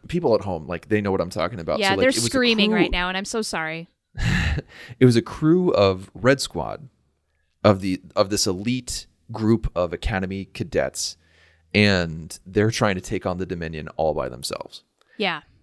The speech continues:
Speaker 1: One thing that popped in my head is, like, if we, maybe we combine some of those elements where, like, we tell that story a little bit differently, where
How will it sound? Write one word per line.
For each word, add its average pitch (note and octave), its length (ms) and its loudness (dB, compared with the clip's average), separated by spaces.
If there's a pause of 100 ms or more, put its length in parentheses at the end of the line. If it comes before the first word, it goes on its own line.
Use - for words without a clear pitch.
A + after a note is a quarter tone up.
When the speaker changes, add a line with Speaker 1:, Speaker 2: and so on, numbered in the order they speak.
(200)
Speaker 1:
One A#2 240 4
thing C#3 140 -2
that G#2+ 80 -2
popped A2+ 180 -2
in G#2 60 -2
my F#2 60 -2
head C3+ 140 -2
is, A#2 120 -2
like, G2 200 -2
if - 160 -10
we, G#2+ 140 -4
maybe C#3 260 -2
we C3 140 0
combine G2 460 -4
some F#2+ 180 -8
of F2+ 60 -10
those F2 200 -2
elements A#2 380 0
where, F#2+ 100 -2
like, F2+ 200 -2
we G2 80 -8
tell G#2 280 -6
that F#2 180 -8
story G#2+ 300 -2
a G2 40 -6
little F#2+ 200 -6
bit - 340 -12
differently, F2 540 -6
where E2+ 480 0